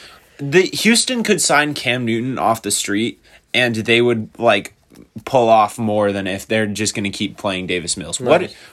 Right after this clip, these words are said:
Speaker 1: what are you getting with Davis Mills?
Speaker 2: I don't think you're getting a lot out of him.
Speaker 1: An-, anything.
Speaker 2: Our next game we have is the Detroit Lions versus the Minnesota Vikings, another divisional matchup.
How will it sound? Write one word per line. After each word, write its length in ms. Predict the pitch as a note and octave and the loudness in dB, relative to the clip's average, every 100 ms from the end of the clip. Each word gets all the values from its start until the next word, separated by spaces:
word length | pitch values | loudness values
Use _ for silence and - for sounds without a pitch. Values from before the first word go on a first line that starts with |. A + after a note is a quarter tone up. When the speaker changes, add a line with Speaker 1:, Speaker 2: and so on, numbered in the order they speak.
| - | -4
Speaker 1:
what 160 | D3 | -2
are 40 | F#3 | 0
you 140 | G3 | 0
getting 280 | - C3 A2+ | 2 0 0
with 140 | F#2+ - | -6 -6
Davis 360 | E2+ - - | -8 -6 -10
Mills? 480 | G#1+ G1+ - - - _ _ _ _ _ _ - - - | -10 -14 -10 -12 -12 _ _ _ _ _ _ -20 -20 -4
Speaker 2:
I 80 | A#2 | 0
don't 120 | C3+ C3+ | 0 -2
think 120 | C3 | -4
you're 80 | A#2+ | -2
getting 360 | G#2+ G2 G2 - | -2 -4 -8 -8
a 20 | |
lot 340 | F#2+ F2 E2+ - | -6 -6 -8 -10
out 160 | F#2 E2+ | -8 -8
of 60 | E2+ | -10
him. 240 | F2 F2 | -14 -12
Speaker 1:
An-, 300 | A2 A2+ - - | -10 -10 -12 -16
anything. 460 | A2 A2 - - - - _ _ _ _ _ - | -16 -16 -20 -20 -20 -20 _ _ _ _ _ 0
Speaker 2:
Our 140 | C#3+ | 2
next 300 | D3 F#3+ - | 4 2 2
game 220 | - F3+ F3 | 2 2 4
we 120 | E3+ | 2
have 360 | D#3 D#3 D3+ | 4 4 4
is 160 | D3+ C3+ | -4 -6
the 100 | C#3+ | -6
Detroit 560 | C3+ C3+ - D#3+ F3+ F3+ | -6 -8 2 6 6 4
Lions 680 | C3+ C#3 D3+ C#3 C3 C3 | -2 2 2 2 0 -4
versus 460 | - C3 C3+ C#3+ C3 | -8 -6 -4 -4 -2
the 100 | C3+ | -2
Minnesota 680 | C#3 E3+ G3+ G3 E3+ E3 D3 | 0 2 2 4 4 6 4
Vikings, 840 | C3 C#3 C3+ B2 A#2+ C3 C3+ - - | 4 2 2 -4 -2 -2 -6 -12 -6
another 340 | C3+ E3 F#3+ | 0 2 2
divisional 600 | D#3 C#3 D3 F3+ F3 C#3+ | 2 4 4 2 2 0
matchup. 600 | A#2 G#2+ G#2+ - B2 B2 | 2 0 0 2 2 2